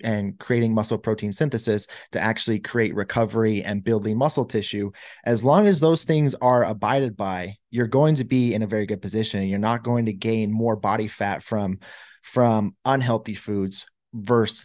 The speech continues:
healthy foods. There's a study out there from, um,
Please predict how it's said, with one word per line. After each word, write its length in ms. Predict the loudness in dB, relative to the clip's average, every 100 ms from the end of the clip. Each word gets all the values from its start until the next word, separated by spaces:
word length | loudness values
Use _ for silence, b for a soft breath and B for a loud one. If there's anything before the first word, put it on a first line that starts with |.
| -12 -2
healthy 320 | -2 0 -4
foods. 340 | -6 -8 0
There's 180 | 2 2
a 60 | 0
study 400 | 4 4 6 2
out 220 | 2 0
there 200 | 0 0
from, 440 | -2 -2 -2 -6 B B B B -2
um, 520 | 0 2 0 -4